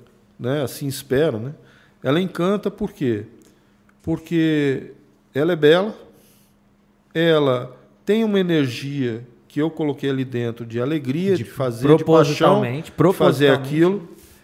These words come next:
Speaker 1: E porque aí entra toda a questão técnica.
Speaker 2: Sim.
Speaker 1: Você entendeu? Saber lidar com a resina, saber lidar com as cores, saber lidar com as formas,
Speaker 2: Uhum.
Speaker 1: né? Eu falo pra eles, pros meus alunos no, no, no curso, você, pra poder fazer um trabalho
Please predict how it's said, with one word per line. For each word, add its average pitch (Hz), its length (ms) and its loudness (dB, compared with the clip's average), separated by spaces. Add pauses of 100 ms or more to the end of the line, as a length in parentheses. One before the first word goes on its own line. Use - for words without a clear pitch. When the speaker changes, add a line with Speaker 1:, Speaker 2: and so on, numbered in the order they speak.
(280)
Speaker 1:
E 208 120 -2
porque 220 320 -2
aí 170 300 2
entra 170 260 -2
toda 175 220 -2
a - 20 -2
questão 175 340 -6
técnica. 120 540 -8
Speaker 2:
Sim. 92 260 -10 (160)
Speaker 1:
Você - 120 -12
entendeu? 135 360 0
Saber 135 320 -4
lidar 127 300 -2
com 123 80 -8
a 120 40 -4
resina, 127 440 -6
saber 123 300 -6
lidar 120 260 -6
com 139 120 -10
as 139 120 -12
cores, 131 500 -8 (380)
saber 156 380 0
lidar 135 280 -2
com 151 120 -6
as 147 140 -6
formas, 160 760 -2
Speaker 2:
Uhum. 113 340 -18 (240)
Speaker 1:
né? 135 280 -6 (320)
Eu 147 100 0
falo 214 260 2
pra 185 140 -4
eles, 170 160 0
pros 165 200 -8
meus 156 220 0
alunos 135 380 -4
no, 127 260 -8
no, 117 580 -10
no 120 120 -12
curso, 107 460 -12 (1040)
você, 151 360 2
pra 202 140 -4
poder 151 260 -4
fazer 135 240 -4
um 135 100 -6
trabalho 113 640 -4